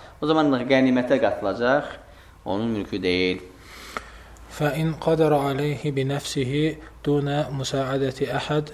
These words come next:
Speaker 2: فللعلماء فيه قولان.
Speaker 1: İkinci misala gələndə isə uləmanın o məsələdə iki dənə görüşü var. Hansı misal? Tək başına döyüş meydanında taparsa,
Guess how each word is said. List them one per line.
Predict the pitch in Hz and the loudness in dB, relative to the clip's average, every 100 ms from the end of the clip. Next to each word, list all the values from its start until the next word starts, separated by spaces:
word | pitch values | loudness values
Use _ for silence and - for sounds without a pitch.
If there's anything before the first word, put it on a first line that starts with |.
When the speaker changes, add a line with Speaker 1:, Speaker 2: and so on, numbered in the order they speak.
| - | -8
Speaker 2:
فللعلماء | - 143 139 131 135 131 139 147 135 | -2 2 2 2 0 0 0 -2 -2
فيه | - 131 139 - | -2 -2 -4 -4
قولان. | 120 113 113 110 98 92 - - - - | -4 -4 -4 -4 -4 -8 -12 -14 -16 -6
Speaker 1:
İkinci | - 190 214 | 0 2 4
misala | 202 156 165 160 | 4 6 8 8
gələndə | 151 165 | 6 6
isə | 190 180 | 2 2
uləmanın | 147 143 147 156 | 4 6 6 6
o | 135 | 4
məsələdə | 117 123 143 | 2 2 2
iki | 139 | 2
dənə | 117 | 0
görüşü | 98 95 92 | 0 -2 -2
var. | 80 | 0
Hansı | 147 151 | 2 2
misal? | 147 135 139 160 170 | 2 6 8 8 6
Tək | - 175 175 | 2 0 2
başına | 131 110 - 92 87 | 2 2 0 0 2
döyüş | 101 143 - | 4 4 4
meydanında | 123 101 92 87 85 | 0 2 0 0 -2
taparsa, | - 175 185 185 180 143 - | 4 4 8 8 8 4 8